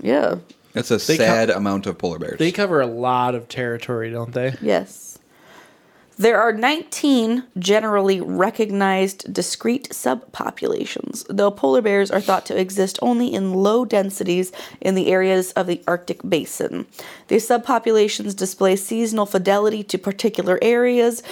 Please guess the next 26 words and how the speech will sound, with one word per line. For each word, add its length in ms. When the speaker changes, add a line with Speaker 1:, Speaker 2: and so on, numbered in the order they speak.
Speaker 1:
but 180
D 180
N 120
A 120
studies 400
show 420
that 200
they 140
are 100
not 380
reproductively 920
isolated. 880
The 120
thirteen 600
North 240
American 560
subpopulations 1160
range 320
from 280
the 140
Beaufort 640
Sea 560
south 560
to 120
Hudson 360
Bay 400